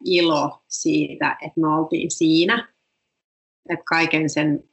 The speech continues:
pyörityksen jälkeen, että me oltiin oikeasti siellä meillä kotona ja mulla oli just ne ihmiset, ketä mä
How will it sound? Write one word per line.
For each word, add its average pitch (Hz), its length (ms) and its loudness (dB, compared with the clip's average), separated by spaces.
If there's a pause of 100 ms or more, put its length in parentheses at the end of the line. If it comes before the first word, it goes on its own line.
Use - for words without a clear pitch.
pyörityksen 151 680 0
jälkeen, 147 720 -2 (560)
että 156 140 0
me 165 60 2
oltiin 160 320 0
oikeasti 151 460 -2
siellä 170 300 0
meillä 151 200 0
kotona 147 400 -2
ja 143 100 -2
mulla 160 220 2
oli 156 140 4
just 165 260 0
ne 139 120 0
ihmiset, 165 380 -2
ketä 143 260 -2
mä 139 120 -4